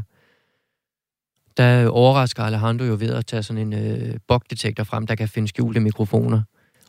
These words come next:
Og, øh, vi var kommet hjem fra Nordkorea, overlevede den her kælder,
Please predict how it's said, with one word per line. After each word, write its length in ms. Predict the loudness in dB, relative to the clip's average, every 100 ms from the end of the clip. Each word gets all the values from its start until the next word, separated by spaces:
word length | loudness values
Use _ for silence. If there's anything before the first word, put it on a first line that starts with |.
| _ 2
Og, 360 | 2 4 4
øh, 400 | 4 2 2 -2 -8 _ _ _ _ 2
vi 100 | 4
var 80 | 6
kommet 220 | 4 4
hjem 140 | 2
fra 80 | 2
Nordkorea, 480 | 2 2 4 2 2 -4 _
overlevede 360 | 2 4 4 4
den 160 | 2
her 120 | 2
kælder, 400 | 0 2 4 2